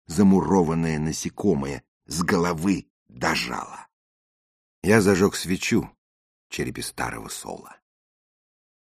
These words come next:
Этот костяной шар, желтый и дырявый, стал причиной гибели бесчисленных мелких грызунов, поглощенных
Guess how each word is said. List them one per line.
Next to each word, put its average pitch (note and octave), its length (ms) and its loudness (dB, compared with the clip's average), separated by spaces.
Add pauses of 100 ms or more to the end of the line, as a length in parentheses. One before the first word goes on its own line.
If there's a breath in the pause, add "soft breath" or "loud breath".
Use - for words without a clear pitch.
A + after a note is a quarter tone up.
(140)
Этот G2 260 -2
костяной F#2+ 500 2
шар, G#2 380 0
желтый D2 400 -2
и C2+ 40 -4
дырявый, D2 640 -4 (360)
стал E2+ 300 -2
причиной D#2 500 -2
гибели C#2+ 360 -6
бесчисленных D2 1000 -4
мелких C2 380 -6
грызунов, C2+ 680 -4 (420)
поглощенных D2+ 720 -4